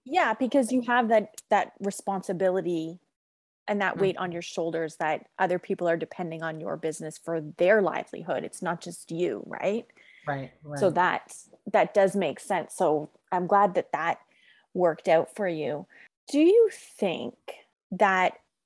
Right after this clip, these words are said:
Speaker 1: if you were white, anything would have worked differently in your case?
Speaker 2: I, so, I know, I think about this all the time.
Speaker 1: Mm-hmm.
Speaker 2: And I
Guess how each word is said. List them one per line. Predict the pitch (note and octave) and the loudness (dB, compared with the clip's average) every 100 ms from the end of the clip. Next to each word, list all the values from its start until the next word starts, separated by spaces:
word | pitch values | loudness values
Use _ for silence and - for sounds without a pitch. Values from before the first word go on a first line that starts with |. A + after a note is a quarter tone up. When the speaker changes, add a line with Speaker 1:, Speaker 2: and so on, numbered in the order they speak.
| _ _ _ _ | _ _ _ _
Speaker 1:
if | G#3+ G3+ | 0 2
you | F#3+ F#3 | -4 -2
were | F#3 | -2
white, | F3+ F3 E3 E3 C#2 - | -4 -4 0 0 -2 -6
anything | - E3+ F3+ F3+ F3 F3 F3 | -8 -6 -8 -8 -6 -6 -8
would | F3 E3 E3+ | -4 -2 -2
have | - E3 E3+ - _ _ _ _ _ | -2 -4 -4 -14 _ _ _ _ _
worked | F3+ E3+ - - - - | -2 -2 -2 -6 -14 -8
differently | - - - - - - _ _ _ _ _ _ | -8 -8 -12 -12 -14 -16 _ _ _ _ _ _
in | G#3 G3+ | 2 2
your | E3+ - | 2 -2
case? | - - - - - - _ _ - - - - - _ _ _ A3 | -4 -8 -10 -14 -20 -20 _ _ -20 -18 -18 -20 -20 _ _ _ 4
Speaker 2:
I, | B3 D4 E4 E4+ E4 E4 - _ _ _ _ _ _ _ _ | 6 6 2 -2 -4 -6 -12 _ _ _ _ _ _ _ _
so, | - - - - G#3+ F3+ E3+ E3+ E3 - _ _ _ _ _ _ _ _ _ _ _ _ - | -14 -12 -10 0 2 2 0 -2 -4 -10 _ _ _ _ _ _ _ _ _ _ _ _ -12
I | G3 G#3+ | -4 -2
know, | A3 G3+ | 0 0
I | F3+ F3+ | 0 0
think | B3+ C4 | -4 -2
about | A3 F#3+ | 0 0
this | F#3 F3 - | -2 -8 -8
all | D#3+ D3+ | -6 -6
the | D3+ | -8
time. | - C3 C3+ D3 D3+ _ _ - _ _ - | -10 -10 -10 -16 -20 _ _ -20 _ _ -6
Speaker 1:
Mm-hmm. | G#3 A3 | -2 0
Speaker 2:
And | G#3+ | 0
I | G#3 | -2